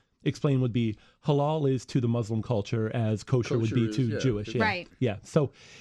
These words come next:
Speaker 1: it's, um, you know, it's, it,
Speaker 3: You have
Speaker 1: it,
Speaker 3: a couple Jews in studio,
Speaker 1: it
Speaker 3: so.
Speaker 1: literally sort of means permissible by sort of the, um, Islamic guidelines.
Speaker 3: Okay.
Speaker 1: Yep. Yep. So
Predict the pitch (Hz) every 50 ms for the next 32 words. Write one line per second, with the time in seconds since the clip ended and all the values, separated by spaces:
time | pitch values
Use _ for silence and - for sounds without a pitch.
0 | - - - 208 185 - - 175 156 143 143 139 196 180 165 156 156 143 - 170
1 | 208 143 147 285 359 339 320 - - 285 - 254 202 208 208 185 - 190 170 -
2 | - 165 143 147 160 - 196 190 196 190 208 214 190 175 160 - - 165 143 127
3 | 135 135 131 110 - - - 147 135 131 - - 117 101 110 110 101 - 131 120
4 | 117 113 117 113 87 - - - - 147 131 110 110 123 117 113 117 113 110 117
5 | 147 131 107 127 123 120 117 110 120 107 104 101 95 104 117 113 - - _ -
6 | 208 190 226 202 170 170 165 170 - _ _ _ 160 156 156 - - - 160 143
7 | 117